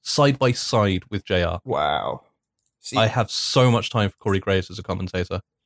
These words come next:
Speaker 2: But for me, it's, it, it's the fact that Mauro Ranallo uses the word bedeviled i-,
Speaker 1: Yep,
Speaker 2: in his
Speaker 1: he,
Speaker 2: description
Speaker 1: he does.
Speaker 2: and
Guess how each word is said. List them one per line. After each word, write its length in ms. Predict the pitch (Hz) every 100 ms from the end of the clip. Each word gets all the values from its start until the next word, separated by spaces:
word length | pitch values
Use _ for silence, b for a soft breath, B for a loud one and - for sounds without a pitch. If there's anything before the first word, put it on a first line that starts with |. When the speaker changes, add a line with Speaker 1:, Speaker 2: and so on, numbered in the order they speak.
| _ _ _
Speaker 2:
But 160 | 180 -
for 120 | 175
me, 220 | 175 214
it's, 260 | 190 - - _ _ _ _ _ _
it, 180 | 185 180
it's 140 | 160
the 100 | -
fact 340 | 175 185 180 -
that 200 | 175 - _ _ _ _
Mauro 380 | 165 170 214 226
Ranallo 560 | 190 175 175 147 113 117
uses 600 | 123 135 127 135 127 -
the 140 | -
word 380 | 123 127 123 117 _ _ _ 117
bedeviled 720 | 156 117 147 170 - 110 131 - _ _ _ _ _ -
i-, 60 |
Speaker 1:
Yep, 120 | 123 -
Speaker 2:
in 100 | 123
his 140 | 120
Speaker 1:
he, 60 | 123
Speaker 2:
description 200 | 131 120
Speaker 1:
he 40 |
does. 380 | 113 123 143 147
Speaker 2:
and 240 | 139 151